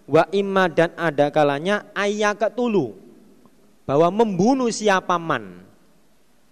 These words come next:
Jadi fa'ilnya tetap kembali kepada man. Maka diberi makna pengertian,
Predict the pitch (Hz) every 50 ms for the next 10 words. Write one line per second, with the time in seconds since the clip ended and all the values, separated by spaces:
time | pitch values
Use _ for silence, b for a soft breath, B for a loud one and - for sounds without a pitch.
0 | _ _ _ _ _ _ _ _ _ _ - 113 117 107 147 165 180 180 175 160
1 | 135 90 - - - - 190 - - - 202 190 190 196 208 220 220 214 220 196
2 | - - 214 - - - 190 165 143 143 143 156 170 - 165 - 143 131 127 120
3 | 147 151 175 190 180 160 - - - - _ _ _ _ _ _ 131 139 139 127
4 | 113 104 101 98 113 127 139 131 196 185 147 143 127 - 143 139 139 160 175 170
5 | 165 160 - 160 160 156 147 - 156 147 143 135 - 143 139 151 170 202 214 202
6 | 185